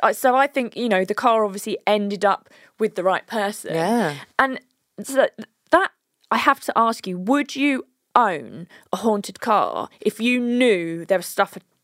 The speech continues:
Speaker 1: you know, stuff had happened with it?
Speaker 2: I would, but I wouldn't drive it.
Speaker 1: That was gonna be my next question, was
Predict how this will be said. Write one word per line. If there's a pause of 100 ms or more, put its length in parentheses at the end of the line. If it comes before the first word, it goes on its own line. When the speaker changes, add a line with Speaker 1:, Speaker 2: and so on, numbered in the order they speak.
Speaker 1:
you
know,
stuff
had
happened
with
it?
Speaker 2:
I
would,
but
I
wouldn't
drive
it. (540)
Speaker 1:
That
was
gonna
be
my
next
question,
was